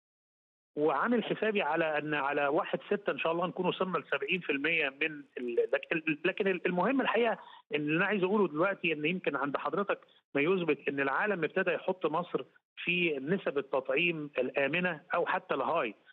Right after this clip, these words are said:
يعني في بعض ال-، ب-، بقينا خلاص نتحط في الدبليو اتش او والمنظمات العالمي-، العالميه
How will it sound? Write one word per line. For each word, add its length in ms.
يعني 200
في 140
بعض 260
ال-، 220
ب-، 240
بقينا 200
خلاص 320
نتحط 400
في 100
الدبليو 320
اتش 180
او 80
والمنظمات 680
العالمي-، 400
العالميه 560